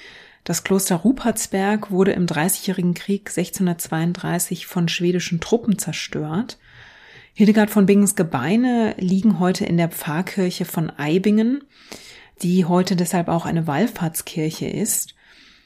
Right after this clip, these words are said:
Und oberhalb von Eibingen wurde neunzehnhundertvier die Abtei Sankt Hildegard gegründet und die Nonnen dort leben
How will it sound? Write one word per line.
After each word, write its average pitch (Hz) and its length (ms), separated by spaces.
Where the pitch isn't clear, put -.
Und 185 260
oberhalb 233 400
von 196 200
Eibingen 202 800
wurde 190 580
neunzehnhundertvier 190 1000
die 190 220
Abtei 175 400
Sankt 170 260
Hildegard 196 540
gegründet 170 720
und 180 260
die 185 100
Nonnen 185 460
dort 190 340
leben 185 640